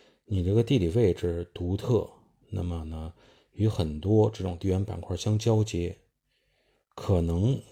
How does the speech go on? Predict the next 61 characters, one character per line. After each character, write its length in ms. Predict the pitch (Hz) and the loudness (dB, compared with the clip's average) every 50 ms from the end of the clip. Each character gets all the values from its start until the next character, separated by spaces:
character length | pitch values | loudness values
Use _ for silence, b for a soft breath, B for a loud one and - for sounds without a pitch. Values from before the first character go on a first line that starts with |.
| - | -12
你 140 | - 92 87 | -8 -6 -4
能 180 | 80 82 85 95 | -2 -2 -2 0
因 220 | 101 107 107 107 | 2 2 2 2
此 240 | 104 - - - 87 | 0 -2 -6 -8 -8
而 120 | 87 92 | -6 -8
上 220 | 87 - - 95 92 | -8 -6 -6 -6 -6
天 220 | - - 101 101 | -4 -4 -4 -4
堂， 400 | 95 - - 80 80 82 87 92 - _ _ _ _ _ _ _ _ _ _ _ _ _ _ _ _ B B B B B B B | -4 -6 -8 -10 -8 -8 -10 -10 -12 _ _ _ _ _ _ _ _ _ _ _ _ _ _ _ _ B B B B B B B
那 100 | B - | B -4
么 100 | 101 95 | -2 -2
也 140 | 87 87 92 | 0 0 2
有 140 | 98 104 107 | 2 2 2
可 180 | 104 95 87 | 0 -2 -6
能 260 | 80 78 78 80 82 82 | -8 -6 -6 -6 -4 -4
你 100 | 82 80 | -4 -4
能 180 | 78 80 85 | -4 -4 -2
因 180 | 90 95 95 98 | 0 0 0 0
此 260 | - - - - - | -2 -4 -10 -10 -10
而 120 | - 98 90 | -10 -8 -10
下 240 | - - - - 80 | -8 -6 -8 -8 -8
地 180 | - 87 80 | -8 -10 -10
狱。 220 | 78 82 85 95 - _ _ _ _ _ _ _ _ _ _ _ _ _ _ _ _ _ _ _ _ _ _ _ _ _ _ _ b b b b b b b b b b b | -10 -10 -12 -12 -14 _ _ _ _ _ _ _ _ _ _ _ _ _ _ _ _ _ _ _ _ _ _ _ _ _ _ _ b b b b b b b b b b b
波 160 | - 160 160 | 6 6 6
河 80 | 175 | 6
平 180 | - - 135 156 | 4 4 2 2
原 220 | 151 95 76 76 80 | 2 0 -2 -2 0
啊， 420 | 98 120 104 76 71 73 78 - _ | 0 0 0 0 -4 -10 -16 -20 _
在 140 | - - 92 | -8 -6 -4
意 100 | 90 95 | -2 -2
大 140 | 92 101 92 | -2 -2 -2
利 160 | 95 92 87 | -2 -2 -4
的 200 | 82 82 80 82 - | -4 -8 -10 -12 -8
半 220 | - - 101 90 | -4 -4 -2 -2
岛 140 | 80 80 - | -4 -8 -14
的 80 | - - | -14 -10
这 120 | - 101 | -8 -6
个 100 | 90 92 | -6 -6
崛 220 | 87 - 87 87 95 | -6 -4 -4 -4 -4
起， 360 | - - - - 95 107 - b b b b b b b | -6 -10 -12 -12 -14 -16 -18 b b b b b b b
实 240 | b - - 104 107 | b -6 0 0 0
际 120 | 110 143 147 | 2 2 0
上 180 | 113 82 78 - | 0 -2 -4 -4
就 300 | - - 131 127 92 78 | 0 4 4 4 4 2
是 160 | 85 85 76 | -2 -8 -8
与 140 | 73 85 87 | -6 -8 -8
整 180 | - 90 87 | -6 -6 -8
个 80 | 82 82 | -6 -6
欧 120 | 87 95 | -4 -2
洲 120 | 104 107 104 | -2 -2 -2
大 180 | 107 110 98 | -2 -4 -4
陆 120 | 87 80 78 | -4 -6 -6
文 140 | 80 82 | -6 -4
明 400 | 85 98 92 80 80 82 85 107 - b b b b b b b b b | -4 -4 -4 -4 -4 -6 -8 -8 -10 b b b b b b b b b
确 220 | - - 117 107 | -4 -2 -2 -2
实 180 | - - 107 98 | -2 -2 -4 -4
是 60 | 87 | -4
息 240 | - - - 110 110 | -4 -6 -4 -2 -2
息 80 | 113 | -2
相 240 | 110 113 120 113 117 | -2 0 -2 -2 0
关 200 | - 123 123 120 | -2 -2 -2 -2
的。 120 | 107 - | -4 -6